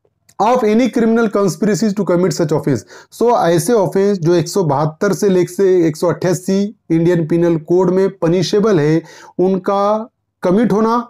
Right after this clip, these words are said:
ऑफेंस करना, या वो ऑफेंस का अबेटमेंट होना, या ऑफेंस का अटेम्प्ट होना, या वो ऑफेंस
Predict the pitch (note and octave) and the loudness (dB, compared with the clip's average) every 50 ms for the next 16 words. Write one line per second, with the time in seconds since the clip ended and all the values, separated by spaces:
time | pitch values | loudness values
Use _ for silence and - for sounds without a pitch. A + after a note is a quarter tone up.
0 | _ - E3 D#3 D3+ F#3+ G#3 A3+ A3+ - - - - F#3+ F#3+ G3+ G#3+ A3 A3+ A#3+ | _ -4 -2 -2 0 0 0 0 0 -2 -4 -4 -2 0 2 2 2 0 0 -2
1 | A#3 A#3 - - - - F3+ G3 G3 G3+ G3 F#3 - G#3 G#3+ A3 G3+ - F#3+ E3+ | -4 -6 -10 -14 -6 -2 -2 0 2 2 0 0 0 0 0 -2 -2 -2 -2 0
2 | D#3+ D3+ G#3 A3+ A3 G#3+ A#3 B3 F#3+ F#3 G#3 G#3+ A3 A3+ A#3 A3+ - - - - | 2 2 2 2 2 2 0 2 2 2 2 0 0 0 -2 -4 -6 -10 -4 -2
3 | F#3 F#3 F#3 D#3+ G#3 G#3 A3 G#3 - - - G#3+ G#3 G3+ E3 F3 D#3+ D#3 A3+ A#3+ | 0 0 0 0 0 0 0 0 -2 -4 -2 -2 0 2 2 0 0 0 0 0
4 | B3+ B3+ G#3 G3 F#3+ F#3+ F#3+ G3 G3+ G3+ - - - - G3+ A3 A3 A3 G#3+ G3 | 2 2 0 0 0 0 0 0 -2 -4 -6 -10 -8 -2 0 0 2 2 2 2
5 | F3+ - - G3+ G#3+ G#3+ F3+ - | 0 0 0 0 0 0 -2 -4